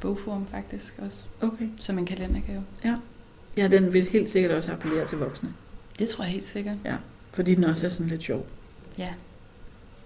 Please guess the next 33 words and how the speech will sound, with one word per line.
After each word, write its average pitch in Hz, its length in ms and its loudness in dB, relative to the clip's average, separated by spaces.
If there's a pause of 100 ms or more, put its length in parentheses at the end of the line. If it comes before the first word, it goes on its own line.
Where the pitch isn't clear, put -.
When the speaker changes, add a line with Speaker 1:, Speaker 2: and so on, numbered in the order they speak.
(180)
Speaker 2:
Og 180 180 0
uventet, 170 460 -2 (300)
altså. - 160 -4 (760)
Speaker 1:
Sådan 208 220 0
er 240 80 4
det 247 100 4
med 240 100 6
mange 170 260 2
bøger - 240 -6
til - 120 -12
børn. - 540 -4
Speaker 2:
Mm, 170 180 0 (500)
det - 140 -6
er - 40 -6
rigtigt. - 260 -10 (1040)
Og, 185 340 8
øh, 175 140 0
nu 214 100 6
vi 233 80 10
er 214 120 12
ved 214 100 6
Benny, 214 440 8 (280)
så - 160 2
det 190 80 2
er 214 80 6
min 202 160 6
sidste 214 260 -2
bog 220 300 4 (480)
i 208 300 0
den 202 200 2
store 214 260 0
bunke 214 300 -2
her. 220 140 4